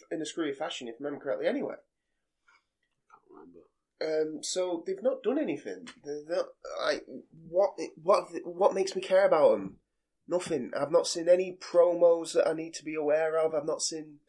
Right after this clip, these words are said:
Speaker 1: anything that makes me think, "Oh yeah, I should watch these guys week in, week out."
Speaker 2: Yeah.
Speaker 1: Sheamus and Cesaro, again, um, they've not been important for fucking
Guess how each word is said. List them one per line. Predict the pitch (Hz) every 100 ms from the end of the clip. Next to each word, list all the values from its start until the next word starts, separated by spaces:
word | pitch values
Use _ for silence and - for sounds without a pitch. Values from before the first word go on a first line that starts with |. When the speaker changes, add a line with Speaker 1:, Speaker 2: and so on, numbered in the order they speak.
| _ _ -
Speaker 1:
anything | 175 214 160
that | 117
makes | 135 135
me | -
think, | 143 -
"Oh |
yeah, | 214 196
I |
should | 151 180
watch | 185 -
these | 120
guys | 113 104
week | - 98 -
in, |
week | - - -
out." | - - _ _
Speaker 2:
Yeah. | 87 82 78 - - _ -
Speaker 1:
Sheamus | - 175 175 160
and | 151
Cesaro, | 143 147 147 147 143 143
again, | 120 165 160 107
um, | 123 123 117 _ _ _ _ _ - _
they've | 143 143
not | 147 170 -
been | 139 147 147
important | 139 - 143 143 131 123
for | 135
fucking | - - - 135 131 123 123